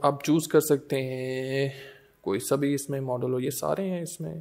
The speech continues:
ये एक्सपेंसिव होंगे थोड़े से जो स्क्रीन वाले हैं। तो यहाँ पे नीचे आप चूज़ कर लें जो भी आपका मॉडल है, यहाँ ऊपर भी आप चूज़ सर्च कर सकते हैं, ठीक है। तो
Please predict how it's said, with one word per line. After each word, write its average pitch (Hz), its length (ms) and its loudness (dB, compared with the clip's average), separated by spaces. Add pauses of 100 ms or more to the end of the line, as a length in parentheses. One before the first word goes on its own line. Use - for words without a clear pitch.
(140)
ये 156 160 0
एक्सपेंसिव 147 540 -2
होंगे 151 200 2
थोड़े 135 220 0
से 135 240 -2
जो - 640 -6
स्क्रीन 131 380 -4
वाले 135 220 -2
हैं। 131 220 -8 (640)
तो 135 60 0
यहाँ 175 220 0
पे 180 140 0
नीचे 143 280 2
आप 156 160 4
चूज़ 143 280 0
कर 135 140 2
लें 135 280 -2
जो 127 140 0
भी 131 100 0
आपका 123 280 -4
मॉडल 123 360 -2
है, 160 60 0
यहाँ 175 120 -4
ऊपर 196 200 -4
भी 277 100 -2
आप 196 180 0
चूज़ 123 200 -4 (100)
सर्च - 260 -4
कर - 180 -8
सकते - 340 -12
हैं, - 80 -16 (380)
ठीक - 160 -8
है। 220 100 0 (580)
तो 151 160 2